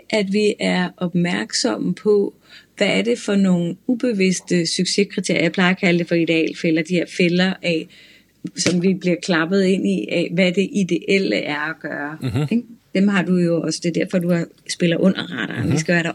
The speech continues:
Speaker 1: over radaren, ikke?
Speaker 2: Ja.
Speaker 1: Men, men al-, hvis ikke vi er bevidste om de ting,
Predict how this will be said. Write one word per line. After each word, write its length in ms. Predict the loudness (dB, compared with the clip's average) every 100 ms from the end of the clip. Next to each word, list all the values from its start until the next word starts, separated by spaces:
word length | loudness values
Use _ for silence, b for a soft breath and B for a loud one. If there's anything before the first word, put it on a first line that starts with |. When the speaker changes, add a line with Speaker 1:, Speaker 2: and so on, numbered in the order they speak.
| -2
Speaker 1:
over 220 | -2 -2
radaren, 520 | -4 -6 -8 -6 -4
ikke? 140 | -4 -4
Speaker 2:
Ja. 60 | -6 B B B _
Speaker 1:
Men, 320 | 2 4 4 2
men 140 | -2 2
al-, 200 | 0 2
hvis 140 | 4
ikke 140 | 6
vi 160 | 6 4
er 20 |
bevidste 360 | 2 2 0 0
om 140 | 0
de 140 | 0 -2
ting, 320 | 0 -2 -2